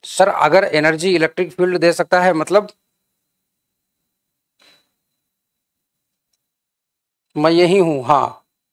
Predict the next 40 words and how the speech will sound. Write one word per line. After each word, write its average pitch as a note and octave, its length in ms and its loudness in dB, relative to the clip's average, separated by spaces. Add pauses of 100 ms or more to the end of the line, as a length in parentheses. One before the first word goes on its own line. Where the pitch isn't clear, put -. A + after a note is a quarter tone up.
(1400)
नहीं G3 220 2
गौरव, G#3+ 260 4
ऑफ F#3 360 0
नहीं F#3+ 180 4
है G#3 80 4
उसका, F#3 300 2
इसके G3 280 -2
बाद F3 260 -2
में G3 120 2
उसका F#3 200 0
चलता C#3 320 0
है, A2+ 180 -2 (520)
ठीक G3 140 0
है। G3 140 0 (380)
चलिए, F3+ 300 4
तो F3+ 100 2
आप F3+ 200 2
लोग G3+ 160 2
ये F#3+ 120 6
चीज F#3 200 -4
नोट F3+ 180 2
कर E3 100 2
लीजिएगा। C#3+ 320 0
तो D#3 80 -4
यहां E3+ 180 2
पर F3+ 120 2
मैं E3+ 120 2
लिखता D3+ 240 0
हूं F#3 180 0 (680)
कि F#3 280 2 (440)
चलिए, G3 160 2
पहले G3+ 200 2
आप G3+ 100 0
फोटो F#3 240 2
बना E3 180 4
लीजिए C#3 220 -2
ये C#3 80 0
सारी, C3 220 -2
ठीक G3 200 -4
है। D3+ 140 0